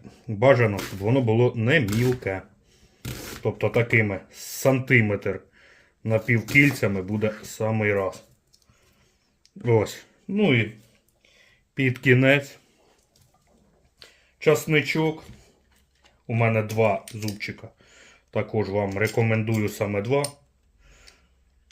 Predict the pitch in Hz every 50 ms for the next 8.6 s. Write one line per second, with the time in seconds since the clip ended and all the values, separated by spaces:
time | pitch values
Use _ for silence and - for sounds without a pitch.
0 | _ - - 143 127 107 90 90 110 143 151 147 143 127 - 143 131 - - 135
1 | 127 127 127 147 156 147 110 98 90 92 95 92 92 101 104 110 131 123 98 90
2 | 90 90 - - - 101 110 120 - - - _ - _ - 110 104 104 120 113
3 | 98 104 101 104 98 92 101 95 - - - 95 92 - - 104 - _ _ _
4 | _ _ _ _ - - - - _ _ _ _ _ _ _ _ _ _ - -
5 | _ _ _ - - - 101 98 98 - - - - - 107 113 143 - - -
6 | - - _ - - _ _ _ _ _ _ _ _ _ _ _ _ _ _ _
7 | _ _ _ _ _ _ _ - - - - - - - - - - _ _ _
8 | _ _ _ _ - - - - - - - -